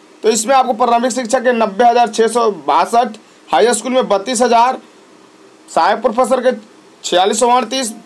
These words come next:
तृतीय वर्ग कर्मचारी, सिपाही, fireman, technician, यहाँ पे देख सकते हैं friends, जो अभी सिपाही की फायर-, अ, सिपाही और fireman की जो vacancy थी वो अभी चल रही है, तो उसके लिए यहाँ पे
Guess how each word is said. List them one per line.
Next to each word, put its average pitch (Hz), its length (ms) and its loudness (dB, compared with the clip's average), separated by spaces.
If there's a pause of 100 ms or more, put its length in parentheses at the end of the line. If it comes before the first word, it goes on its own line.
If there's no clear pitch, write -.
तृतीय 220 360 -2
वर्ग 254 240 0
कर्मचारी, 247 440 2
सिपाही, 220 640 0
fireman, 214 580 0 (560)
technician, 254 680 0
यहाँ 233 260 2
पे 208 80 -4
देख 220 120 0
सकते 226 160 -2
हैं 247 100 0
friends, 262 340 -2 (340)
जो 180 100 2
अभी 226 140 0
सिपाही 220 380 0
की 254 140 -6
फायर-, 202 360 0
अ, 208 180 2
सिपाही 208 340 0
और 247 160 2
fireman 220 380 0
की 226 100 -4
जो 220 80 2
vacancy 220 420 0
थी 240 220 -4 (440)
वो 208 100 2
अभी 240 200 4
चल 233 200 2
रही 247 200 2
है, 269 160 4
तो 285 80 -4
उसके 262 260 -2
लिए 262 140 2
यहाँ 254 180 4
पे 254 220 4